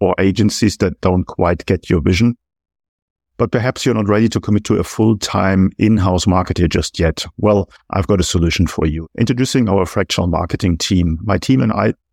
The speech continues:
provide top-notch experienced marketing professionals to become an extension of your business.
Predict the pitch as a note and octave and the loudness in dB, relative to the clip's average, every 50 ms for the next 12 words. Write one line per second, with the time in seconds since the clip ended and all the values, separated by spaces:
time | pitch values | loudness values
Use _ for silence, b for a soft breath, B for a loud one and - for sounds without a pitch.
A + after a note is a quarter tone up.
0 | _ - - - F#2+ F2 F#2 F#2 F#2+ F#2 - - - A2+ A2 - - G#2 G2+ G2+ | _ -8 -4 -4 0 0 2 0 0 -2 -4 -4 -4 -4 -2 0 0 0 2 0
1 | - - F#2+ - - - - A2+ A2+ G#2+ G2 - - F#2+ F#2 G2+ - - - F#2+ | -2 -4 -6 -6 -4 -2 0 2 2 2 0 0 0 0 0 0 0 0 0 0
2 | F2+ - F#2+ - - F2+ - - B2 C3 D3 - - G2 F2+ E2 - F#2 F2+ F2+ | 2 0 0 0 0 -2 0 0 -2 -2 -2 -2 -2 -2 -2 -2 0 0 2 2
3 | E2+ E2 D#2+ - - - F2+ E2 E2 - - - - - - - - F2 D#2 D2+ | 2 0 -2 -2 -4 -4 -4 -2 -2 -2 -2 -2 -2 -4 -6 -4 -4 -4 -2 0
4 | - G2 F#2+ G2 F#2 E2+ - - - | 0 0 2 2 0 0 -2 -6 -10